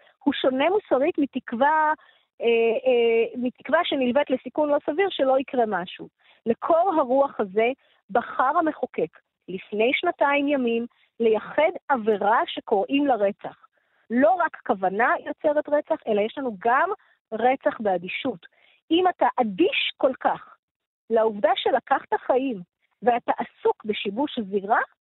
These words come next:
כי אז זה מוצדק לקרוא לך רוצח, ומאסר עולם בסוף הדרך. דומה, זאת אומרת שאחריתו של מעשה מלמדת על ראשיתו.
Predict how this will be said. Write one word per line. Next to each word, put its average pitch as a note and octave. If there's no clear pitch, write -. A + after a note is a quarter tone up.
כי C#4+
אז E4
זה G3
מוצדק C4
לקרוא B3
לך C4
רוצח, G3+
ומאסר C#4+
עולם A#3+
בסוף G3
הדרך. F3+
דומה, C4
זאת C4+
אומרת G#3
שאחריתו B3+
של G#4+
מעשה A#3
מלמדת C4
על C4
ראשיתו. G3+